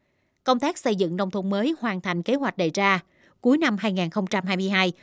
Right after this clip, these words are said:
toàn tỉnh có sáu mươi mốt trên bảy mươi mốt xã đạt chuẩn nông thôn mới. Trong đó có một trăm phần trăm số xã biên giới đạt chuẩn nông thôn mới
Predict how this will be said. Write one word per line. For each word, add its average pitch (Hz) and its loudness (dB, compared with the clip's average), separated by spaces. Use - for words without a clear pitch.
toàn 214 0
tỉnh 208 2
có 302 2
sáu 277 -2
mươi 277 2
mốt 269 2
trên 190 2
bảy 170 -2
mươi 226 0
mốt 277 0
xã 170 -2
đạt 196 -6
chuẩn 180 0
nông 220 -2
thôn 180 -2
mới. 208 2
Trong 262 2
đó 262 2
có 359 -6
một 269 -2
trăm 247 0
phần 180 -2
trăm 208 0
số 277 -2
xã 165 -4
biên 196 -2
giới 202 0
đạt - -6
chuẩn 185 0
nông 220 -2
thôn 180 -2
mới 208 0